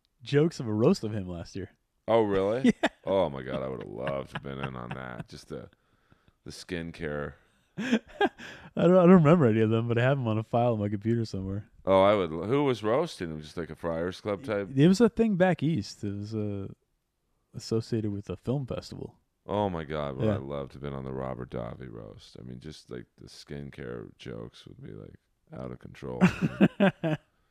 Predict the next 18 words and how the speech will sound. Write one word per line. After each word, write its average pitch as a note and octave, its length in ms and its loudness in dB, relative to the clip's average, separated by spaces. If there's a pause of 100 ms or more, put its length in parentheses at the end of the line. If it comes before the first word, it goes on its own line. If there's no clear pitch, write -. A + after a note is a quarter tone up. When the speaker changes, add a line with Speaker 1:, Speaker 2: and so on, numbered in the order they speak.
(500)
Speaker 2:
But, G#2+ 140 6
you B2+ 80 2
know, A#2+ 180 2
that's A2+ 220 0
weird. A2 320 0
You'd F#2 160 -4
think F#2+ 240 -8
a F2+ 60 -10
guy F2+ 400 -2
who E2+ 360 -4
has E2+ 220 -4
that, E2+ 240 -4 (400)
you D#2+ 140 -10
know, D2+ 120 -8
I C#2+ 60 -8
guess, D2+ 240 -14 (220)
uh, - 60 -18 (220)
not C2 140 -16